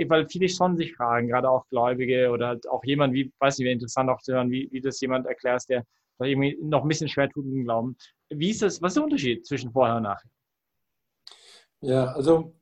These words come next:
Speaker 2: ähm, Unterschied zwischen vor und nachher würde ich sagen, kann man einerseits sagen, vorher gehört euch eure Liebe ganz allein,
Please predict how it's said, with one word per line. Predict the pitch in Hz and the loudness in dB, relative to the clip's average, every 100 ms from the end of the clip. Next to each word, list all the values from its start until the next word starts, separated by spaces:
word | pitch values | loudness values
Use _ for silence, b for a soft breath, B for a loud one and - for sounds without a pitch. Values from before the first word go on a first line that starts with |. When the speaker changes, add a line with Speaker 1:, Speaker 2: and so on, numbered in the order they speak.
| _ | _
Speaker 2:
ähm, | 160 139 131 | -4 0 -2
Unterschied | 147 175 185 185 208 | -2 -2 -2 -2 -6
zwischen | - - 190 | -6 -4 0
vor | 208 190 | 4 4
und | 165 | 4
nachher | 170 185 196 | 2 4 4
würde | 175 | 4
ich | 180 - | 2 2
sagen, | 165 160 160 156 - | 2 4 0 -4 -4
kann | 165 | -2
man | 156 | -2
einerseits | - 156 202 190 185 170 | -2 2 6 6 4 0
sagen, | - 143 143 156 156 _ _ _ _ _ _ _ | -2 0 0 -4 -8 _ _ _ _ _ _ _
vorher | - - 175 196 185 180 175 170 170 170 _ _ _ _ _ _ _ _ | -20 -2 4 4 4 4 6 6 2 -12 _ _ _ _ _ _ _ _
gehört | 139 127 151 165 170 - _ _ _ _ _ _ _ | -6 -2 0 0 0 -12 _ _ _ _ _ _ _
euch | 147 156 202 - | -2 0 0 -4
eure | 175 165 160 | -2 -2 0
Liebe | 151 147 165 | -4 -4 -4
ganz | 160 156 151 | -4 -6 -4
allein, | 143 120 123 196 | -2 -2 -2 -4